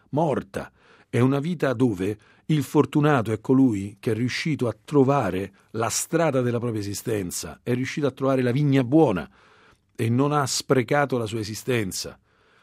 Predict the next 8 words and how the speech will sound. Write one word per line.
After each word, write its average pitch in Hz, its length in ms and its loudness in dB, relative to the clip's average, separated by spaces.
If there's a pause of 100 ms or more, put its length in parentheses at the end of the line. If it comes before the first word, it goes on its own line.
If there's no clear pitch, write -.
(200)
Ed 101 220 -2
ecco 165 420 0
che - 160 -4
c'è - 460 -4
l'altra 117 500 -2
logica. 76 640 -12 (360)
"Io 123 520 -2 (400)
sono 104 640 -6